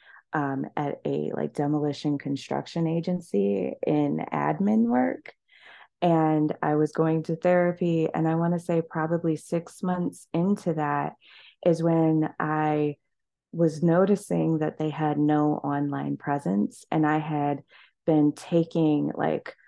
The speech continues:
courses. Like, I'd been getting better and thinking, "Okay, well, what else can I do?" And I saw these things online where it's like, "Become a digital marketer," you know, like,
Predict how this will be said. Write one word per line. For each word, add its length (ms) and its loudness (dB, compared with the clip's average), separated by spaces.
courses. 720 2
Like, 140 2
I'd 180 4
been 140 0
getting 280 2
better 240 2
and 120 0
thinking, 340 -2
"Okay, 200 -2
well, 200 -2
what 220 0
else 240 0
can 220 -4
I 160 -2
do?" 480 0
And 140 2
I 100 4
saw 340 2
these 220 0
things 300 2
online 500 2
where 220 0
it's 180 -6
like, 280 0
"Become 440 2
a 60 4
digital 440 0
marketer," 720 0
you 140 4
know, 280 2
like, 260 2